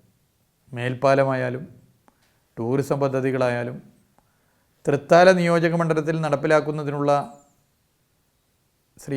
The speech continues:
എം പി രാജേഷിൻ്റെ മുൻകൈ ഈ നാടിൻ്റെ പൊതുവികസനത്തിനേറെ ഗുണകരമായി മാറിയിരിക്കുകയാണ്. ഇതേ മുൻകൈയാണ് തൃത്താല പി എച്ച് സി നവീകരണവും സാധ്യമാകുന്നത്. ജനങ്ങൾക്ക് ഇത് ഏറെ ഉപകാരപ്രദമാണ്.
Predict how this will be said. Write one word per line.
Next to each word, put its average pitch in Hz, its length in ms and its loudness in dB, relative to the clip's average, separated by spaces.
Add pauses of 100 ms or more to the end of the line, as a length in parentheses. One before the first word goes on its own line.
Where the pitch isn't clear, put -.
എം 139 100 -8
പി 160 140 0
രാജേഷിൻ്റെ 139 440 -2
മുൻകൈ 120 320 -4 (880)
ഈ 131 160 -4
നാടിൻ്റെ 147 460 2
പൊതുവികസനത്തിനേറെ 131 1000 -4 (160)
ഗുണകരമായി 120 640 -2
മാറിയിരിക്കുകയാണ്. 92 600 -12 (1700)
ഇതേ 160 160 4 (100)
മുൻകൈയാണ് 170 540 2 (560)
തൃത്താല 156 420 2 (640)
പി 170 100 0 (120)
എച്ച് 160 160 -6
സി 165 140 -4 (200)
നവീകരണവും 120 680 -2 (120)
സാധ്യമാകുന്നത്. 82 680 -12 (1900)
ജനങ്ങൾക്ക് 147 360 -2
ഇത് 139 120 0
ഏറെ 131 220 0
ഉപകാരപ്രദമാണ്. 110 680 -6